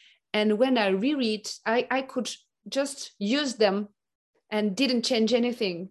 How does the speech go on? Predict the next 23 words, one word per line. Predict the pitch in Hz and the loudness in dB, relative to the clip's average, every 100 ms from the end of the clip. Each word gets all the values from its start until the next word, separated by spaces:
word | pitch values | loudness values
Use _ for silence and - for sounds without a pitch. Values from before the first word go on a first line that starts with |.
| _ - | _ -2
It's, | 262 - - | -2 0 0
it's | - 254 | 2 2
weird | 302 311 - | 4 6 4
sometimes, | - 247 247 220 220 | 4 2 4 2 2
you | 226 | 0
know. | 208 220 - - - - _ - | -2 -4 -8 -20 -20 -20 _ -6
Uh, | 233 | -6
so | - 247 | 2 4
I | |
had | 247 269 214 | 4 2 4
written, | 294 339 254 196 - _ - | 2 2 0 -2 -6 _ -14
uh, | 185 131 - - | -10 -10 -6 -4
actually | 254 - 226 202 185 | -2 2 2 0 0
this | 247 330 - | 2 2 4
part | 247 226 | 4 6
of | 190 | 4
the | 220 | 2
book | 190 208 - | 4 2 4
before | 247 269 269 | -2 2 0
the | 226 | 2
book, | - 208 - - _ _ _ _ _ _ - | 2 2 2 -16 _ _ _ _ _ _ -2
which | 247 302 | 0 2
is, | 247 220 | 2 0